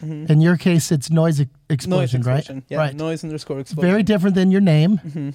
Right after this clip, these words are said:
Speaker 2: Uh, so let's go back to the importance for you of choosing that name.
Speaker 1: Or
Speaker 2: When did that
Speaker 1: choosing
Speaker 2: come about?
Speaker 1: Noise Explo-
Speaker 2: Yeah.
Speaker 1: <laughs>
Speaker 2: When did
Speaker 1: That
Speaker 2: that become
Speaker 1: was
Speaker 2: synonymous to,
Speaker 1: so
Speaker 2: to Leon?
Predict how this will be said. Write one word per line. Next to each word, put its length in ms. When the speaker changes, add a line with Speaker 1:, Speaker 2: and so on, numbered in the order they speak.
Speaker 2:
Uh, 200
so 160
let's 220
go 160
back 320
to 340
the 120
importance 480
for 220
you 340
of 220
choosing 560
that 200
name. 380
Speaker 1:
Or 160
Speaker 2:
When 220
did 120
that 120
Speaker 1:
choosing 60
Speaker 2:
come 120
about? 300
Speaker 1:
Noise 140
Explo- 200
Speaker 2:
Yeah. 220
Speaker 1:
<laughs> 320
Speaker 2:
When 160
did 120
Speaker 1:
That 120
Speaker 2:
that 80
become 160
Speaker 1:
was 140
Speaker 2:
synonymous 640
to, 80
Speaker 1:
so 380
Speaker 2:
to 120
Leon? 480